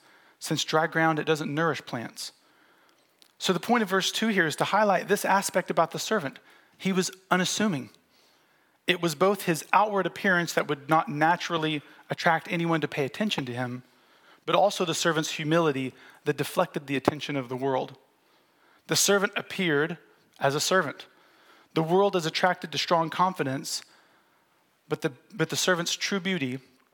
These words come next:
it couldn't be seen with the eyes of the flesh. It had to be seen with a different set of eyes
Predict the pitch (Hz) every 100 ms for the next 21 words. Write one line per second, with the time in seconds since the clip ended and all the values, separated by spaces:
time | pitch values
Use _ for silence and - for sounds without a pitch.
0 | _ _ _ _ 165 160 202 190 180 -
1 | 196 151 - - 135 127 120 - - 131
2 | - - - _ _ _ _ _ - -
3 | 170 160 - - 165 156 135 139 185 165
4 | - 135 123 127 120 120 117